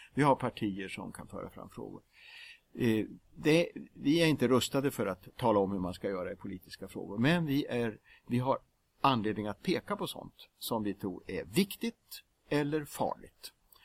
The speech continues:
Eh, och då ska vi lämna upp det i offentligheten. Det, det har varit, eh, i-, invandrarfrågor, asylfrågor, det har varit, eh, eh, reformen i,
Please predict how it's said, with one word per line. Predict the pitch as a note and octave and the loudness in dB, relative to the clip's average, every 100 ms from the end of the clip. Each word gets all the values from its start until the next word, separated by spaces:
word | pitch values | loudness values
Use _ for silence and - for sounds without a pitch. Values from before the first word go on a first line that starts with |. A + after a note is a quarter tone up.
| - - _ - | -20 -20 _ -4
Eh, | G#2+ G#2+ | -2 0
och | C3 C3 | 0 0
då | D#3 | 0
ska | - F3 | 0 0
vi | D#3+ | 0
lämna | D3 A#2+ G2+ | 0 2 0
upp | - | -2
det | F#2 | -6
i | |
offentligheten. | F2 - - - - - D#3+ | -6 -10 -10 -12 -12 -8 -8
Det, | D#3 | -8
det | D3+ E3 | -4 -4
har | E3 F3 | 0 2
varit, | E3 D3+ D3 _ D3+ | 4 4 -2 _ -2
eh, | |
i-, | C#3+ C#3 D3+ - _ - _ _ - | -2 -2 -8 -12 _ -20 _ _ -2
invandrarfrågor, | D#3+ C#3 C3 C3 - C3+ C#3 C#3 C3+ B2+ | 2 4 2 0 0 0 2 2 0 0
asylfrågor, | B2+ C#3 B2 - B2+ B2+ C3 | -2 -2 -4 -2 -2 0 0
det | B2 | 0
har | B2 | 0
varit, | B2 B2 A#2 A#2 - - | 2 2 0 -4 -10 -4
eh, | C3 A#2 - - _ _ - - - _ - | -2 -2 -8 -20 _ _ -20 -20 -20 _ -4
eh, | A#2+ A2 | 0 0
reformen | - A#2 - C3+ B2 B2 | 0 -2 4 6 6 4
i, | B2 | 0